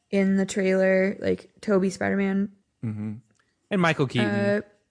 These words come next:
Speaker 1: thing and Michael Keaton and stuff. So, like, wouldn't be surprised, actually, if they did tie it in. But
Speaker 2: Yeah,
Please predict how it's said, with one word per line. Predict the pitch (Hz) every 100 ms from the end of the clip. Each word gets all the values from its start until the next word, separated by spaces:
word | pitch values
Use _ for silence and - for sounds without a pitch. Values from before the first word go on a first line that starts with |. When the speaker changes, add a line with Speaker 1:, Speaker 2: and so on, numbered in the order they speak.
| _ _
Speaker 1:
thing | 226 220 220
and | 202
Michael | 185 190 185
Keaton | - 214 220 226
and | 220
stuff. | 214 226 220
So, | - 185
like, | 165 160 - _ _ _ _ _ _ _
wouldn't | 294 403
be | 370
surprised, | 214 196 190 175 160
actually, | 147 165 - -
if | 165 -
they | 165
did | 160 147 -
tie | 147 80
it | 92
in. | 92 - 214
But | 185 165 120
Speaker 2:
Yeah, | 110